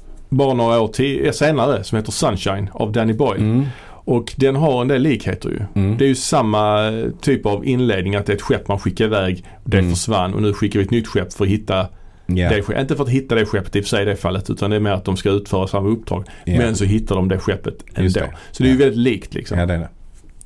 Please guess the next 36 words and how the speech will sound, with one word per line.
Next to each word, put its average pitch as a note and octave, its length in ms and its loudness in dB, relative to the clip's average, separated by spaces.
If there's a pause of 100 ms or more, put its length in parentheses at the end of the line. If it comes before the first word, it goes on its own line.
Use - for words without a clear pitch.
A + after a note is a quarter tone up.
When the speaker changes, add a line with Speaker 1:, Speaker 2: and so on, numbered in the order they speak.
(1300)
Speaker 2:
Det F#2 120 0
Speaker 1:
Men F2 100 6
Speaker 2:
är, F2 600 0
ja, B2+ 240 0
klara, C3 400 2
tydliga G2+ 320 0
likheter. D#2+ 500 -4 (180)
Speaker 1:
Klara, D3+ 160 4
tydliga A#2+ 300 4 (120)
likheter. G#2 360 0
Men A#2+ 80 4
det C3+ 60 4
blir F3+ 240 6
ju E3+ 100 2
också F3+ 200 -2
så C#3 100 0
här A#2 140 2
i A2+ 100 0
den G#2+ 100 0
här G2+ 120 0
Event G2 240 0
Horizon F#2+ 420 0
att - 200 -8
eftersom C3+ 260 -2
de C#3 180 4
nämner C#3 240 2
att - 60 -8
det D#3+ 60 2
här C#3 80 2
skeppet A#2 400 -4
har G2+ 80 -2
försvunnit, - 500 -2
då G#2 60 -2
fattar A2 340 -4
vi G2 100 2
att - 160 -2